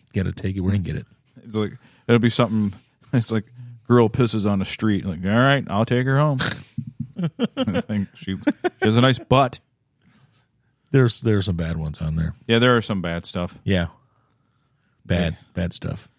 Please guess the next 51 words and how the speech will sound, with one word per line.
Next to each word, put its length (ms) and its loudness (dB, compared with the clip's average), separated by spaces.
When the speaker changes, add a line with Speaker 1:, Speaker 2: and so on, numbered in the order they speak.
Speaker 2:
Yeah, 120 0
I 40 4
was, 160 2
uh, 320 2
<laughs> 240 -20
commenting 480 4
on, 180 0
you 80 4
know, 80 6
the, 180 2
the 160 0
girl 280 2
that, 220 0
uh, 300 0
went 160 2
on 120 4
a 40 2
millionaire 440 4
dating 360 0
site, 360 2
and 120 2
she 120 0
texted 480 0
the 80 2
guy 180 2
a 100 0
hundred 260 0
fifty-nine 580 0
thousand 460 0
times. 540 -2
Speaker 1:
What? 340 4
Speaker 2:
And 180 4
then, 400 2
then, 200 4
uh, 260 2
w-, 160 -6
you 100 2
know, 160 4
one 220 2
of 60 0
the 80 -2
texts 320 -2
was 120 -4
like, 120 -2
"I 20 0
wanna 160 2
bathe 320 0
in 80 -2
your 140 0
blood," 420 0
and 260 -2